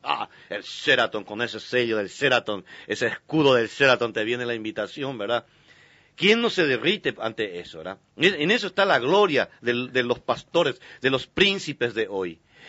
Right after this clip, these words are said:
¿Y, y, y, y, y qué te parece? ¿Creen que, creen que eso que buscan, la popularidad, el aplauso y el reconocimiento no van? Se codean todo,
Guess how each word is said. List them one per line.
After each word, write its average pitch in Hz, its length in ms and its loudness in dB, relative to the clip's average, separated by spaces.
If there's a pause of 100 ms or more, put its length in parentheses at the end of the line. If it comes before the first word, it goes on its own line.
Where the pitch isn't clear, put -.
(120)
¿Y, 151 80 4
y, 170 580 0
y, 175 100 -6
y, 143 100 -8
y 202 240 -8
qué 233 180 0
te 202 140 4
parece? 101 500 -2 (220)
¿Creen 240 300 6
que, 170 200 4 (240)
creen 220 300 4
que 165 260 2 (460)
eso 180 320 -2
que 151 100 4
buscan, 151 500 0
la 139 120 0
popularidad, 127 800 2
el 135 160 0
aplauso 165 500 4
y 160 40 4
el 135 120 2
reconocimiento 131 800 -2
no 127 160 -2
van? 190 320 0 (220)
Se - 180 2
codean 180 520 6
todo, 156 480 6